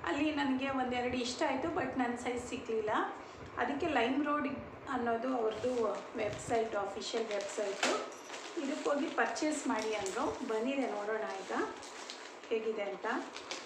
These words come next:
ಆ, ಮೆಟೀರಿಯಲ್ ಎಲ್ಲ ಹೇಗಿದೆಯೋ ಏನೋ ನೋಡಬೇಕು.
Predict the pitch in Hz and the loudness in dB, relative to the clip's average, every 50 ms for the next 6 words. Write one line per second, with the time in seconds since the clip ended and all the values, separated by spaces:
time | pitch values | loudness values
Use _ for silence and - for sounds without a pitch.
0 | - - - - - - - - - - - 214 214 214 208 208 208 208 208 202 | -12 -14 -14 -14 -12 -12 -12 -12 -12 -10 -4 -2 -2 0 0 -2 -2 -4 -4 -2
1 | - 240 247 247 247 240 233 226 220 220 220 220 220 220 208 214 214 226 220 220 | 0 0 2 4 4 4 4 4 4 4 2 2 2 2 2 2 2 0 0 2
2 | 214 208 208 196 196 202 196 196 196 196 196 - 196 185 - - | 2 2 2 0 0 -2 -2 -2 -2 -2 -2 0 -2 -2 0 0